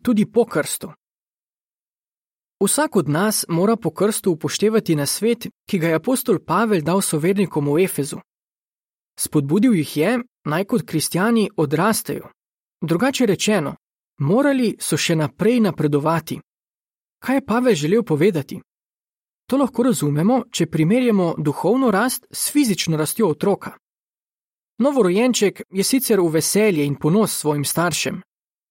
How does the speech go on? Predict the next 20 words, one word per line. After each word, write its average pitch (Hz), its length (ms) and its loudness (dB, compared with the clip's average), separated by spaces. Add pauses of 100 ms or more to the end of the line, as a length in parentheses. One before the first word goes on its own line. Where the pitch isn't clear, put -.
(140)
vendar 247 400 2 (240)
ne 160 160 0
more 240 300 2
večno 175 420 0
ostati 151 400 -2
dojenček. 147 600 -4 (1000)
Sčasoma 190 720 0
bo 156 200 -2
moral 180 380 2
otroškost 247 840 -2 (120)
odpraviti. 208 760 -2 (1000)
Podobno 269 340 2
je 196 80 2
s - 60 -4
kristjanom. 156 680 -4 (640)
Tudi 269 260 2
po - 220 0
krstu 165 640 -2
mora 202 360 2
napredovati. 156 800 -2